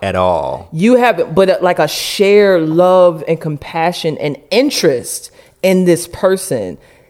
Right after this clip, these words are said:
Speaker 2: that you never met until this moment. I think that's, I think
Speaker 1: Yeah.
Speaker 2: that's heaven.
Speaker 1: That's dope. That's dope. I'm like, "Come on, Paul in person that I never met.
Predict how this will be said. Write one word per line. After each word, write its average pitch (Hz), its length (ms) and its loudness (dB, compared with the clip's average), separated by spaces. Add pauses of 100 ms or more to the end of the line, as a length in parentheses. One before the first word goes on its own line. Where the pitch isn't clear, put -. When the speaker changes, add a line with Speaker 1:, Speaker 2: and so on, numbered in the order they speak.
Speaker 2:
that 160 240 2
you 160 140 -4
never 175 420 2
met 156 400 0
until 147 260 -4
this 139 200 -6
moment. 95 380 -8 (100)
I 175 100 0
think 170 280 -2
that's, 151 260 -2 (160)
I 147 100 -4
think 185 180 -2
Speaker 1:
Yeah. - 40 -10
Speaker 2:
that's 147 200 -2
heaven. - 400 -8
Speaker 1:
That's - 240 -12
dope. 120 500 -2
That's 131 220 -6
dope. 117 160 -2
I'm 147 120 -6
like, 151 160 -2
"Come 226 160 -2
on, 185 120 -2 (220)
Paul 262 320 4
in 208 140 0
person 240 320 0
that 220 120 2
I 220 60 2
never 208 220 -2
met. 190 280 0